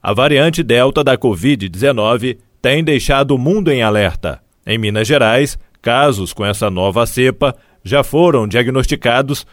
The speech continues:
em várias cidades, inclusive no sul de Minas, como é o caso de Camanducaia, Itajubá e Pouso Alegre. Diante deste cenário,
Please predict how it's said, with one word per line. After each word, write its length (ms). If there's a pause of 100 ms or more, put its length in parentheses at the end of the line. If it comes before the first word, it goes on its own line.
(120)
em 160
várias 440
cidades, 680 (180)
inclusive 600
no 100
sul 140
de 100
Minas, 480 (260)
como 200
é 80
o 80
caso 480
de 80
Camanducaia, 840 (220)
Itajubá 720 (120)
e 140
Pouso 380
Alegre. 500 (300)
Diante 420
deste 300
cenário, 520